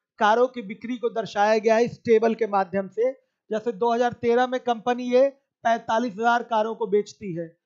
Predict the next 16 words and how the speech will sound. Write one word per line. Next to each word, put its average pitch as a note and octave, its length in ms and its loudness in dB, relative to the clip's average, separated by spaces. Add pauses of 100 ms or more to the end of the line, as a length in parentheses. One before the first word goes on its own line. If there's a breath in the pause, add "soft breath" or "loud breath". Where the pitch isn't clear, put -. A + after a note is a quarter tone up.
(280)
कंपनी A#3+ 380 -2
बी B3+ 300 -4
तिरसठ B3+ 500 -2
हजार A#3 280 2
कारों A#3 260 2
को A3+ 120 -2
बेचती G#3+ 440 -2
है, F#3+ 140 -2 (340)
कंपनी A#3 400 -2
सी C4+ 340 -2
पैंसठ A#3+ 440 -2
हजार A#3 260 0
कारों A3+ 260 2
को A3+ 120 -2
बेचती G#3+ 420 -2
है, F#3+ 120 -4